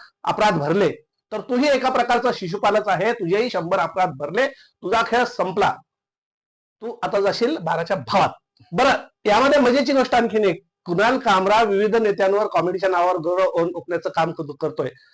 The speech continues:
तर त्यावर कायदेशीर कारवाई होणं अगोदरच अपेक्षित होतं.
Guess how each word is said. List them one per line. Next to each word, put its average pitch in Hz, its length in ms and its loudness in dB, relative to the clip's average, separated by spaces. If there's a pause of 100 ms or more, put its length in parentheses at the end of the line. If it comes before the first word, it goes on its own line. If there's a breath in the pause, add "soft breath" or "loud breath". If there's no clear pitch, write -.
(180 soft breath)
तर 180 100 -2
त्यावर 185 300 2 (460)
कायदेशीर 190 540 0
कारवाई 180 360 0
होणं 185 240 -2 (160)
अगोदरच 202 380 0
अपेक्षित 214 380 -4
होतं. 175 220 -4